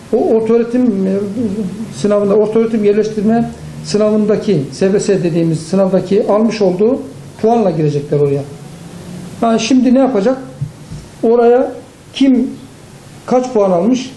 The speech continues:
biz kaç tane başvuru var, öncelik sırasına göre orada açacağımız bölümleri yine henüz daha belirlenmediğimiz için onu şu anda duyuramıyorum ama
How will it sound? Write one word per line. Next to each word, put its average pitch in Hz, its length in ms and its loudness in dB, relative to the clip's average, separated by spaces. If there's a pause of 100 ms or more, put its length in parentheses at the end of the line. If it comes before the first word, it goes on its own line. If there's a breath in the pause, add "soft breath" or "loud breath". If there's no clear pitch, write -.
biz 220 280 0 (300)
kaç 247 240 -2
tane 208 240 0
başvuru 196 400 0
var, 233 140 2 (640)
öncelik 233 340 2
sırasına 190 440 0
göre 190 280 0 (220)
orada 214 300 2
açacağımız 208 500 0
bölümleri 202 440 2
yine 196 240 0 (100)
henüz 202 220 -2
daha 190 160 2
belirlenmediğimiz 196 720 2
için 190 260 0 (260 loud breath)
onu 196 160 2
şu 196 160 0
anda 190 180 0
duyuramıyorum 196 500 2
ama 214 220 0